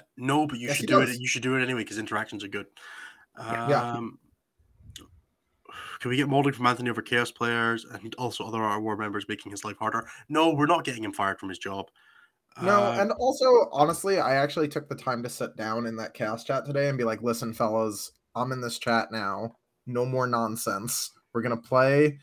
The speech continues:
Speaker 2: with the good stuff, and we're gonna win some fucking games." And they were very receptive, so
Speaker 1: <laughs> Like, this
Speaker 2: we'll
Speaker 1: has
Speaker 2: see
Speaker 1: never,
Speaker 2: how it
Speaker 1: this has
Speaker 2: goes.
Speaker 1: never happened to us before. <laughs>
Speaker 2: Yeah, yeah, they got interaction, so they
Speaker 1: When
Speaker 2: were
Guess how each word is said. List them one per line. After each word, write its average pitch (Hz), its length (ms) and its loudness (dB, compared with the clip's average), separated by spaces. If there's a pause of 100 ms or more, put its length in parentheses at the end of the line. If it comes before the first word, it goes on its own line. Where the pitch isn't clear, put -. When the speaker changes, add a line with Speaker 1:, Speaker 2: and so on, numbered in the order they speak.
(160)
Speaker 2:
with 120 140 -4
the 120 80 -2
good 120 260 0
stuff, 107 420 -2
and 107 140 -10
we're 110 60 -4
gonna 107 120 -4
win 120 320 0
some 120 180 -4
fucking 113 380 -2
games." 107 400 -2
And 139 80 4
they 190 60 8
were 294 120 4
very 294 220 10
receptive, 165 640 4
so 131 500 2
Speaker 1:
<laughs> - 20 0
Like, 143 320 2
this 170 120 0
Speaker 2:
we'll 170 100 8
Speaker 1:
has 226 100 6
Speaker 2:
see 202 60 6
Speaker 1:
never, 190 40 10
Speaker 2:
how 196 160 12
it 196 120 6
Speaker 1:
this 156 220 10
has 151 100 8
Speaker 2:
goes. 147 60 -4
Speaker 1:
never 101 180 0
happened 175 380 0
to 110 140 4
us 95 120 0
before. - 460 -10
<laughs> - 80 -8 (520)
Speaker 2:
Yeah, 120 380 8
yeah, 151 220 6
they 143 100 4
got 151 240 10
interaction, 127 800 2
so 127 160 -2
they 120 80 2
Speaker 1:
When 151 140 10
Speaker 2:
were 185 60 8